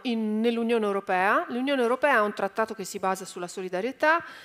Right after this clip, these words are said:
e ha una politica in questo momento della ricerca e innovazione in cui mette questi goal, questi obiettivi all'inizio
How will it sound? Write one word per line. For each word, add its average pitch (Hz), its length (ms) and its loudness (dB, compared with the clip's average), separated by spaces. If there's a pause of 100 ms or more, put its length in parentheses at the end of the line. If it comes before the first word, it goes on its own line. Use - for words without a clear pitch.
(260)
e 247 140 4
ha 247 340 4
una 202 440 0
politica 233 480 -4
in 233 120 -2
questo 202 260 -6
momento 202 400 -4
della 185 180 -4
ricerca 196 420 -2
e - 20 -2
innovazione 262 720 -2
in 220 140 0
cui 254 220 -4
mette 233 600 0
questi 220 360 -6
goal, 233 480 2
questi 220 240 -10
obiettivi 254 680 -6 (280)
all'inizio 339 840 2